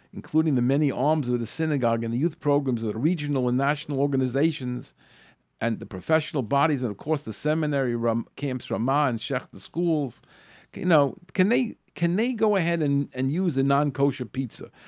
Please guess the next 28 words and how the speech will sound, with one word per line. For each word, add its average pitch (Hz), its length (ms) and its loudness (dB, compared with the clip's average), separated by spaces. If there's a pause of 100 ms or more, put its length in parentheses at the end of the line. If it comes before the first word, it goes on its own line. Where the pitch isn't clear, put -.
(120)
I 147 140 2
mean, 170 80 2
I 165 60 2
don't 151 80 2
wanna 123 100 2
say 101 120 -4
non-kosher, 117 600 -2 (320)
pizza 185 260 -2
from 127 220 0
a - 20 0
non-kosher 127 640 0
place. - 480 -12 (1160)
So 156 420 0
I, 151 180 0
I'm 170 220 4
not 175 200 6
gonna, 127 280 4 (120)
uh, - 240 -12
again, 123 340 0
bore 139 260 2
you 156 120 4
with 139 140 2
this 127 140 -2
whole 135 180 2
discussion 127 560 -2
and 117 240 -2
et 101 260 -10
cetera. 127 420 -2